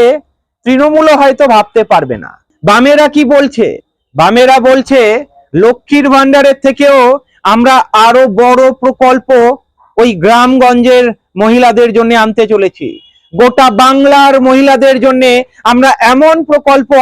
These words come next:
আনবো যাতে তারা স্বনির্ভর হয়ে উঠতে পারে এবং সেখান থেকে তারা আর্থিক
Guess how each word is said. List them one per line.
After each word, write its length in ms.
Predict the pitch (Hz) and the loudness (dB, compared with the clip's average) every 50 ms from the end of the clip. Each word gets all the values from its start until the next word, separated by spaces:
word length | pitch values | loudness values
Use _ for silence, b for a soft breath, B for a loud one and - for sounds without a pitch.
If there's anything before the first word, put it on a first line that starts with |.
| 247 269 | 2 2
আনবো 280 | 269 269 262 254 240 240 269 - _ _ _ _ - | 0 2 2 2 2 2 0 -4 _ _ _ _ -4
যাতে 260 | 151 208 202 202 254 247 | -2 -2 -2 0 -2 -4
তারা 260 | - 240 220 220 220 220 - - | 0 0 0 2 0 -2 -2 0
স্বনির্ভর 600 | 233 226 226 220 226 233 220 208 226 226 226 220 196 151 | 0 0 2 0 0 -2 0 0 2 2 2 2 0 -2
হয়ে 200 | 180 208 214 214 208 202 | -2 0 2 2 0 -2
উঠতে 280 | 196 _ _ - 202 190 - 196 | -4 _ _ -6 -6 -2 0 0
পারে 220 | 185 175 160 127 - - _ _ _ _ - - | 0 0 -2 -4 -8 -10 _ _ _ _ -4 -2
এবং 280 | 226 240 269 285 277 247 233 240 240 _ _ _ _ _ _ | 0 2 2 2 0 0 -4 -6 -12 _ _ _ _ _ _
সেখান 300 | - 247 247 247 240 247 240 - | -4 -2 -2 0 -2 -2 -2 -2
থেকে 180 | 247 220 240 220 | -2 -2 -2 -2
তারা 280 | 190 220 214 214 208 208 208 B B B B B - 202 233 | 0 2 2 2 2 2 0 B B B B B -2 0 0
আর্থিক 360 | 262 254 - - 277 262 240 | 0 -2 -4 -4 -2 -2 -2